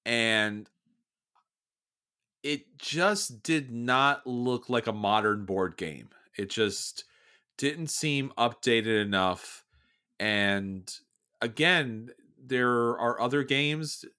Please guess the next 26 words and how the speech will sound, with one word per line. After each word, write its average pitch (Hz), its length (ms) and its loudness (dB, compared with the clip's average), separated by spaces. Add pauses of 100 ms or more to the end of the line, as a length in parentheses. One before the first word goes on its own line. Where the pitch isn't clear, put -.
that 113 400 0
do 123 300 0
similar 139 580 0
things. 196 500 -4
And 131 160 -6
again, 143 260 0
it 107 120 -4
seemed 170 300 -4
like, 143 320 2 (840)
and 160 140 -6
not 226 160 4
in 294 60 -2
a 226 60 0
bad 262 340 2
way, 104 220 2
but 120 120 -2
it 120 80 0
seemed 170 260 -4
like 151 360 -2
it 156 260 -2
had 139 420 0
so 165 520 0
much 147 260 0
stuff - 380 0
to 92 260 -2
it. - 240 -10